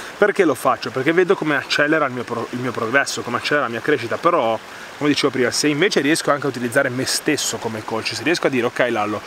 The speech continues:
guardati all'esterno, cos'è che diresti a, a, a un, a una persona nella tua stessa situazione di fare?" E automaticamente vengono fuori certe risposte, automaticamente riesco a risolvere certi, certi problemi. Quindi proprio la prima abitudine è lo scrivere, iniziare a scrivere. Il consiglio che posso dare è:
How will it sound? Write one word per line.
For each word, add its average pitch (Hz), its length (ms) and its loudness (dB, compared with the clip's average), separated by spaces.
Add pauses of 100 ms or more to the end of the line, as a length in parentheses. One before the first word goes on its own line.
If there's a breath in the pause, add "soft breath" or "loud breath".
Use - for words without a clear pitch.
(420 loud breath)
guardati 190 360 2
all'esterno, 131 520 2
cos'è 202 200 2
che 147 120 -2
diresti 127 400 0
a, 120 200 4
a, 113 220 0
a 117 140 -2
un, 113 320 -6
a 107 220 -6
una 117 160 -4
persona 139 240 -2
nella 139 100 -4
tua 139 100 -4
stessa 127 200 -6
situazione 113 340 -4
di 107 80 -8
fare?" 90 400 -2
E 190 340 0 (240 loud breath)
automaticamente 135 600 -2
vengono 131 300 -2
fuori 143 340 0
certe 107 240 -4
risposte, 113 480 -2
automaticamente 123 540 -2
riesco 127 260 0
a - 20 0
risolvere 117 380 0
certi, 107 260 -6 (120)
certi - 260 -2
problemi. 113 400 -2
Quindi - 400 -12
proprio 147 140 4
la 131 60 2
prima 190 140 2
abitudine 139 460 2
è 123 40 0
lo 117 120 -2
scrivere, 95 560 -2
iniziare 120 340 0
a - 20 0
scrivere. 107 340 -4
Il 110 40 -8
consiglio 175 280 0
che 170 40 0
posso 143 180 -4
dare 131 280 2
è: 104 60 -4